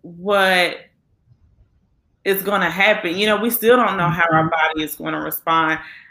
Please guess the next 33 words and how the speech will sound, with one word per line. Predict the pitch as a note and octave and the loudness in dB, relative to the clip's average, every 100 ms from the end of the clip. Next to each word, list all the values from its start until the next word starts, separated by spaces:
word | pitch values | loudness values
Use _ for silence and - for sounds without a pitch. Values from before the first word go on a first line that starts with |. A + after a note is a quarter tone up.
| _ - | _ -4
I | G#3+ | 0
don't | C4 A3+ G#3 | 2 0 0
know | G#3 C4+ C#4+ | 2 2 2
if | G#3 | 0
I'm | F3+ | -2
ever | E3 F3 E3+ | -2 -2 -2
gonna | E3 D#3+ | -4 -4
get | D#3+ D#3 | -4 -2
my | D#3 | -2
sense | D#3+ F3 D#3 D#3 | -2 -2 -4 -6
of | |
taste | - E3+ D#3+ - | -2 -2 0 -2
or | |
smell | D#3+ E3+ D#3 C#3+ | -6 -4 -2 -2
back. | D3+ - - | -2 -4 -4
You | - G3 | -2 0
know, | G3 | 2
I | F#3 | 2
don't | A3+ A3 E3+ - | 2 0 -4 -6
know | F3+ G#3 | 0 0
if | A#3 | 0
I'm | G#3 F3+ | -2 -2
ever | E3+ E3+ E3+ | -2 -2 -2
gonna | E3 D#3 D3+ | -2 -4 -4
be | D#3+ D#3+ | -2 0
able | D#3+ D#3 D#3 | 0 -2 -6
to | E3+ D#3 D3 _ _ _ _ _ _ - | -4 -4 -6 _ _ _ _ _ _ -14
hike | - - F3 F3 D#3+ - - | -6 0 2 2 -2 -8 -12
and | E3 E3 | -8 -2
not | E3 E3 | -2 0
have | E3+ D3+ | -4 -6
chest | - F#3 E3+ - - | -6 -4 -4 -4 -4
pain | D3+ C#3 C#3 | -6 -4 -8